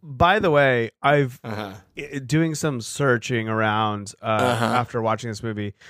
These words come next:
Speaker 1: There is technically something called Bunker of Blood, Chapter Eight, Butcher's Bake Off, Hell's Kitchen. <laughs> So, like, let me, let me go through that again.
Speaker 2: <laughs>
Speaker 1: Bunker
Speaker 2: What?
Speaker 1: of Blood,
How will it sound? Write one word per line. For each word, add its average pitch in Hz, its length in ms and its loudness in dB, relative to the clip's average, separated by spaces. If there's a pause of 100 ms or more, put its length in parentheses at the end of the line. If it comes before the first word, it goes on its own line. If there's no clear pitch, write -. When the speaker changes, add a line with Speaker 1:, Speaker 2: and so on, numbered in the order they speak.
(200)
Speaker 1:
There 139 140 0
is 175 440 0
technically 170 580 -2
something 135 360 -6
called 123 340 -4
Bunker 131 440 -2
of 117 160 -10
Blood, 113 360 -2
Chapter 123 560 -6
Eight, 110 280 -8 (100)
Butcher's 117 400 -6
Bake 110 340 -4
Off, 98 220 -4
Hell's 110 400 -6
Kitchen. 98 480 -12 (200)
<laughs> - 300 -18 (760)
So, 151 160 -2
like, 135 280 -2
let 147 140 2
me, 139 40 -6
let 143 140 0
me 135 140 2
go 117 200 -2
through 120 160 -6
that 104 140 -2
again. 101 240 -8 (120)
Speaker 2:
<laughs> - 140 -20
Speaker 1:
Bunker 175 520 4
Speaker 2:
What? - 0 -
Speaker 1:
of 190 120 2
Blood, 120 400 2